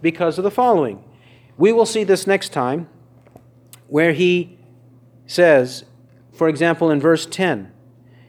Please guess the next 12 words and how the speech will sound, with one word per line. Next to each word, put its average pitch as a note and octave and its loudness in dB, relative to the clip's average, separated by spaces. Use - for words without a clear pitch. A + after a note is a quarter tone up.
he E3 0
brings E3 0
many A3+ 0
sons D3 -4
to D#3 -6
glory. C#3 -2
He D#3 -4
brings E3+ 0
many. E3+ -2
God F#3 2
brings F#3 2
them, D3 -2